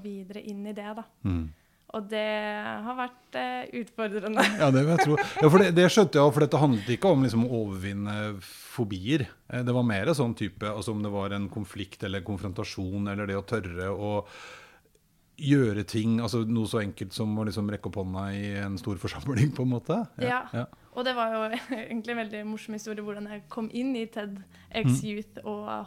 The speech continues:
Speaker 1: holdt det, en pitch. Var jo fordi jeg hadde en venninne som var med i teamet til, eh, ted X Youth, og jeg skulle egentlig bare være der for å støtte opp, eh, henne, for jeg d-,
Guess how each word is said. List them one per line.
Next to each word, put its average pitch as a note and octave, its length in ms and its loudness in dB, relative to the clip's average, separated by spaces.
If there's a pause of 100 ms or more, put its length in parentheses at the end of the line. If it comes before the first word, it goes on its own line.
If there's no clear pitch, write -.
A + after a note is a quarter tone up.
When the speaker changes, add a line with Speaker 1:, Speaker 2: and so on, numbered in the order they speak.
Speaker 1:
holdt G3+ 420 -10
det, G#3+ 160 -8 (380)
en G#3+ 120 -6
pitch. - 440 -8 (440)
Var A3+ 180 0
jo G#3+ 60 -4
fordi A3 140 -6
jeg A3+ 80 -4
hadde G#3 160 -4
en G#3+ 80 -6
venninne G#3+ 360 -4
som A3 120 -8
var G#3 160 -6
med G3+ 160 -12
i G3+ 80 -16
teamet A#3 580 -6
til, A3+ 320 -10
eh, A3 220 -8
ted G#3 240 -10
X G3+ 280 -14
Youth, G3 280 -12
og G#3+ 120 -8
jeg G#3 180 -10
skulle A3+ 200 -12
egentlig G3+ 140 -10
bare G#3 160 -6
være F#3+ 220 -6
der F#3+ 100 -12
for G#3 80 -12
å G3 140 -8 (440)
støtte - 460 -6
opp, C4 220 -10
eh, C4 180 2
henne, A#3+ 320 -2 (180)
for B3 140 -10
jeg A3+ 160 -2
d-, A#3+ 180 -4